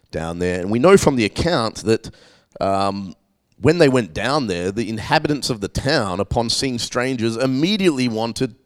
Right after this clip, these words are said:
to sexually assault and attack these men. When he talks about the sin of this nation, it is great.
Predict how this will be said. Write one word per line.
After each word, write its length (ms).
to 100
sexually 640
assault 520
and 100
attack 380
these 300
men. 260
When 100
he 60
talks 320
about 640
the 100
sin 500
of 160
this 200
nation, 520
it 100
is 160
great. 320